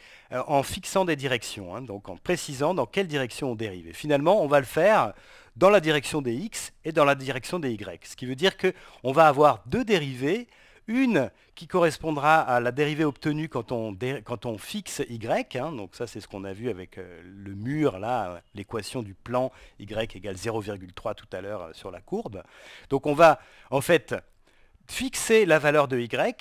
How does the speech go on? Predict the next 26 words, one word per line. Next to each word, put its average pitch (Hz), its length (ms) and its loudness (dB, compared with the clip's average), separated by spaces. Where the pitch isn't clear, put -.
et 190 180 2
regarder 165 500 0
de 180 100 0
combien 190 360 0
varie 151 540 2
z 151 560 2
quand, 202 300 0
euh, 123 440 2
x 220 320 -6
varie, 127 500 -2
en, 110 80 -10
en 113 180 -6
supposant 156 520 -2
que - 120 -4
y 139 60 0
est 151 320 -4
fixé. - 300 -10
Et 110 40 -6
ça, 170 180 -6
ça 165 120 -4
va 147 100 0
nous 147 140 -2
donner 139 200 0
ce - 60 -6
qu'on 135 140 -4
appelle 160 400 -2